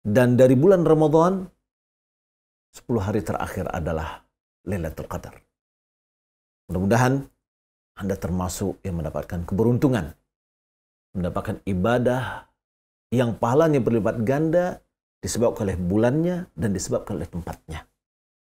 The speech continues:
Dan mudah-mudahan juga iktikaf pada bulan Ramadan di tanah suci Mekah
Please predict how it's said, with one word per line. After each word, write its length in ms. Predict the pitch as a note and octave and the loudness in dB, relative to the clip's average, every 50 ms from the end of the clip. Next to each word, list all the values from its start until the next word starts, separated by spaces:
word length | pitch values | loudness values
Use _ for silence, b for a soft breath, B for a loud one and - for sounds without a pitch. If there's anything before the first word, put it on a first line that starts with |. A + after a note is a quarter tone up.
| _ _ _ | _ _ _
Dan 240 | - - E2 E2 E2 | -10 -8 -6 -4 -4
mudah-mudahan 400 | E2 E2 E2+ E2+ D#2+ - F2 F2 | -2 -2 -2 -2 -2 -2 -2 -2
juga 320 | E2 E2+ E2 A2+ C3+ - - _ _ _ _ _ _ - - | -2 -2 -2 -4 -4 -8 -14 _ _ _ _ _ _ -12 -12
iktikaf 400 | - - - F2+ - F#2+ - F2+ | -12 -10 -10 -8 -8 -6 -6 -6
pada 160 | E2+ E2 E2 | -4 -4 -2
bulan 160 | F#2+ F#2+ F#2 | -2 -2 -2
Ramadan 480 | E2+ F#2+ F#2+ G2 A2+ C3+ E3 F#3 F#3+ - _ _ _ _ _ _ _ _ _ _ _ _ _ _ _ _ | -2 -2 0 2 4 4 2 2 -2 -8 _ _ _ _ _ _ _ _ _ _ _ _ _ _ _ _
di 480 | - B2 A#2+ A#2+ F3+ E3 A#2+ F2 - - _ _ _ - | -2 2 4 4 6 4 4 2 -2 -12 _ _ _ -10
tanah 240 | - F2+ E2+ D2 - | -8 -8 -8 -8 -12
suci 320 | - - - F#2 F2 - | -14 -12 -8 -6 -6 -8
Mekah 480 | - - - - - F2+ - - - | -8 -12 -14 -10 -10 -10 -10 -12 -14